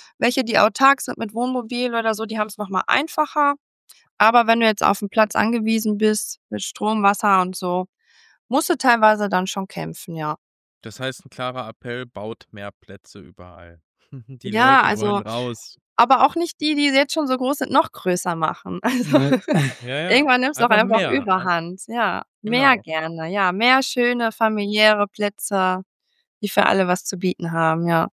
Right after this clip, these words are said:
Speaker 2: Ein klarer Appell hier. Du hattest das grad schon jetzt angesprochen, das Freiheitsgefühl, denn ich frag,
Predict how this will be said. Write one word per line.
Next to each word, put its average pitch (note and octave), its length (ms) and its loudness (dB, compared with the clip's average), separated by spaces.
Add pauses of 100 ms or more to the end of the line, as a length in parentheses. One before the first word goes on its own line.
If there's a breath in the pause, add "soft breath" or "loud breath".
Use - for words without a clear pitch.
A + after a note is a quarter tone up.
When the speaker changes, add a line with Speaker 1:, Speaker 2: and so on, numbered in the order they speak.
(220)
Speaker 2:
Ein G#2+ 120 -4
klarer A#2 400 4
Appell A#2+ 380 0
hier. F#2+ 280 -4 (100)
Du B2 200 0
hattest C#3+ 220 2
das C3 140 2
grad B2+ 240 2
schon C3 180 -2
jetzt A#2+ 180 0
angesprochen, C#3+ 920 2
das B2+ 300 -2
Freiheitsgefühl, B2+ 1120 2
denn A2 300 -4
ich E2+ 100 -10
frag, - 480 2